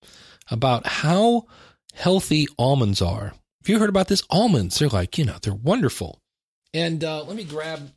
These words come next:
I have a bag of them right here. And, um, you know, if you, if I look at the bag, it says, uh, a hundred ninety calories, but there's total fat seventeen grams. But according to this, to what you read, it's the good kind of fat.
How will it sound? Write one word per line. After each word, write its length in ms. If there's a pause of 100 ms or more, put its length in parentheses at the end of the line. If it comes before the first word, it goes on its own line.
(140)
I 60
have 100
a 60
bag 280
of 80
them 160
right 160
here. 340 (1120)
And, 340
um, 480 (280)
you 100
know, 160
if 140
you, 160
if 120
I 60
look 180
at 60
the 60
bag, 400
it 100
says, 380
uh, 400 (420)
a 60
hundred 320
ninety 260
calories, 840 (1300)
but 160
there's 180 (220)
total 320
fat 400
seventeen 560
grams. 340
But 160
according 300
to 40
this, 360 (500)
to 100
what 180
you 80
read, 220
it's 160
the 100
good 240
kind 220
of 60
fat. 300